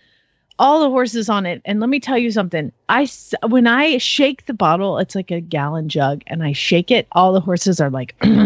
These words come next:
because they freaking love it. I can put it in the bucket with nothing in the bucket, and they will, like, lap it up. They love the taste of it. And that's what's great about the Omega Alpha products is, you know, you're supposed to suck 'em up in the syringe,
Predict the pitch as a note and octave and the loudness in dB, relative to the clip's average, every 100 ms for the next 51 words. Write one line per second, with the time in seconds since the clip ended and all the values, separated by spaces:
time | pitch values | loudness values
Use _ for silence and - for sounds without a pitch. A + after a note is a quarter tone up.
0 | G#3+ G#3+ G#3 F#3+ F#3 _ - F#3+ C#4 C#4 | 6 4 4 2 -2 _ -4 0 2 2
1 | D#4+ D4+ G#3 B3 C#4 C#4+ A#3+ A3+ _ _ | 2 0 -4 -2 2 2 2 -4 _ _
2 | - - - D4 E4 - G4 F#4+ G4 D#4+ | -20 -20 -6 -2 -2 -2 -4 0 2 2
3 | F#4 E4+ - _ _ - - - C#4+ F4+ | 2 0 -4 _ _ -20 -18 -2 0 0
4 | G#4 - D#4+ D#4+ F#4 - _ _ _ _ | -2 0 -2 0 -2 -4 _ _ _ _
5 | _ - E4+ F4 F4 A#3 G#3+ - F4 - | _ 0 2 2 2 2 2 0 -4 -4
6 | _ G#3+ D4 A3 B3 B3+ C#4 D#4+ D4 C#4 | _ 0 0 4 4 4 2 2 2 0
7 | A3+ A#3+ G#3+ G#3+ G3+ G3+ G3+ - G3+ G3 | 0 0 0 0 2 0 -2 -4 0 0
8 | F#3+ G#3 F#3 E3+ E3 F3+ E3 D#3+ E3 F#3 | 2 2 2 0 -2 0 0 0 -2 -4
9 | - - B2+ - E3 D#3+ D3+ D#3 - F#3 | -4 -6 -6 -8 -8 -6 -6 -8 -10 -2
10 | G#3 A3 B3+ G3 F#3 E3 F3 D#3+ - D3+ | 2 4 4 0 -6 -8 -12 -12 -12 -12
11 | A2+ - A#3 A#3+ B3 D4 - F#3+ F#3+ F#3 | -8 0 2 2 0 -4 -2 0 2 2
12 | F3 E3+ E3+ E3 E3 D3 E3+ D#3+ F3 D#3 | 2 2 0 0 2 2 0 0 0 0
13 | D#3 E3+ E3 - - A3 A#3+ A#3+ A#3+ A3 | -2 -4 -6 -10 -6 2 2 2 -2 -2
14 | A#3+ A#3 A#3 - A3+ B3 A3+ G3+ G3 F#3 | 0 0 -2 -2 0 2 2 2 0 -2
15 | - G3+ A#3 A3 | -2 2 4 2